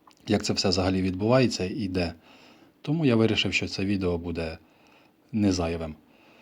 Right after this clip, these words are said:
Для тих, хто це вже вміє і знає, напевно, я мало чого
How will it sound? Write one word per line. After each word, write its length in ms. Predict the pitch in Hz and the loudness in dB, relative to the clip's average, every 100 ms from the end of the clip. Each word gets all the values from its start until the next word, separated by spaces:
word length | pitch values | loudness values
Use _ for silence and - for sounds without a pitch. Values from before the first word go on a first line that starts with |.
| _ _ _ _ _ _ - | _ _ _ _ _ _ 2
Для 160 | 127 | 2
тих, 220 | 127 127 | 6 4
хто 140 | - 117 | 4 2
це 140 | 120 | 4
вже 160 | 110 110 | 6 6
вміє 400 | 107 113 107 104 | 6 6 8 6
і 40 | |
знає, 340 | 101 143 139 110 | 6 4 6 4
напевно, 360 | 107 110 110 | 0 0 0
я 320 | 107 104 98 104 _ | 0 0 -2 -8 _
мало 280 | 123 147 139 | -4 0 0
чого 460 | - 113 110 101 | 0 2 2 2